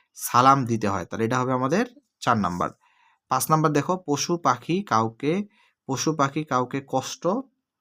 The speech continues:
আহ, দিতে নেই, তাহলে এটা হবে আমাদের পাঁচ নাম্বার, পশু পাখি কাউকে কষ্ট দিতে নেই। হ্যাঁ, পশু পাখি কাউকে কষ্ট দিতে নেই। তো এই হলো আমাদের, আহ, পায়ে, আমাদের যে ডান বামটা ছিল, এটার হচ্ছে এটা উত্তর।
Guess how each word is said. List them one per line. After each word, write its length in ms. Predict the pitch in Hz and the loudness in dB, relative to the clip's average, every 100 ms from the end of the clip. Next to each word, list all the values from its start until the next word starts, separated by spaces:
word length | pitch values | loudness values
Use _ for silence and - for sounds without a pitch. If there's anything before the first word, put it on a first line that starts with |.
| _ _ _ _ _ _ _ _ _ _ _ | _ _ _ _ _ _ _ _ _ _ _
আহ, 440 | 107 113 107 95 | -6 -4 -2 -4
দিতে 340 | 98 113 117 127 | -6 -6 -2 0
নেই, 180 | 101 87 - - _ | -2 -6 -16 -20 _
তাহলে 140 | - 120 | -4 0
এটা 140 | 127 | 0
হবে 160 | 131 131 | 0 0
আমাদের 320 | 123 131 214 - _ _ | 2 0 -2 -4 _ _
পাঁচ 200 | 120 117 | -4 -2
নাম্বার, 240 | 101 92 - - | -4 -4 -6 -6
পশু 240 | 135 170 | -2 0
পাখি 300 | 156 139 160 | 2 0 -2
কাউকে 320 | 160 127 139 139 | -2 -2 -2 -6
কষ্ট 280 | 139 135 139 | -6 -4 -4
দিতে 280 | 104 98 98 | -4 -4 -6
নেই। 120 | 98 | -4
হ্যাঁ, 260 | 160 208 - | -2 -2 -4
পশু 240 | 120 120 | -8 -6
পাখি 180 | 123 135 | -6 -6
কাউকে 300 | 143 120 127 - | -6 -6 -6 -10
কষ্ট 260 | 113 - | -12 -8
দিতে 340 | 120 123 214 320 _ - - - | -10 -6 -6 -6 _ -20 -20 -8
নেই। 180 | 107 95 | -6 -4
তো 120 | - | -2
এই 200 | 139 147 | 2 4
হলো 160 | 151 170 | 4 2
আমাদের, 360 | 147 143 202 254 _ _ _ - | 2 0 -2 -4 _ _ _ -6
আহ, 160 | 107 107 | -6 -4
পায়ে, 260 | 101 104 - | -2 -2 0
আমাদের 340 | 104 113 117 | 0 0 -2
যে 120 | 120 | -2
ডান 280 | 107 110 113 | 0 0 2
বামটা 260 | 113 113 117 | 0 0 -2
ছিল, 240 | - 160 | -4 -2
এটার 240 | 180 113 110 | 0 -2 -4
হচ্ছে 200 | 110 107 | -6 -6
এটা 120 | 104 | -6
উত্তর। 300 | 110 - | -8 -8